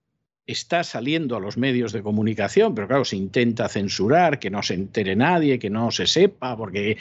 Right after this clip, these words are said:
esto parece que podría justificar el hecho de que Putin haya entrado en Ucrania, en fin. Se viene diciendo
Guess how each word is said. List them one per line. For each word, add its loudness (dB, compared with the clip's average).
esto -2
parece 2
que 2
podría 0
justificar 0
el 0
hecho 0
de -4
que -4
Putin 0
haya 2
entrado 2
en 0
Ucrania, -2
en -2
fin. 0
Se 2
viene 2
diciendo 0